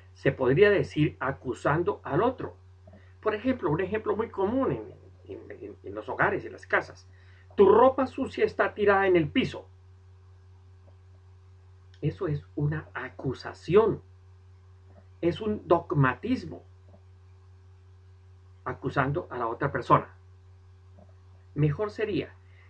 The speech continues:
"Me gustaría o me ayudaría mucho si colocaras la ropa sucia en el canasto". Es mucho más suave,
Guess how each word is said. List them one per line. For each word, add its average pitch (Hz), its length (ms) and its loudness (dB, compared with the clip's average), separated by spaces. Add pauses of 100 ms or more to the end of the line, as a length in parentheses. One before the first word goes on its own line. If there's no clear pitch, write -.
(480)
"Me 196 160 4
gustaría 208 800 -2 (140)
o 147 140 4
me 147 440 4 (460)
ayudaría 156 640 4
mucho 214 560 0 (240)
si - 240 -4
colocaras 160 680 2
la 139 140 2
ropa 165 280 0
sucia 156 560 -2 (460)
en 120 180 -10
el 107 120 -12
canasto". 127 520 -10 (1800)
Es 143 160 4
mucho 147 340 2
más 104 200 -8
suave, 190 500 4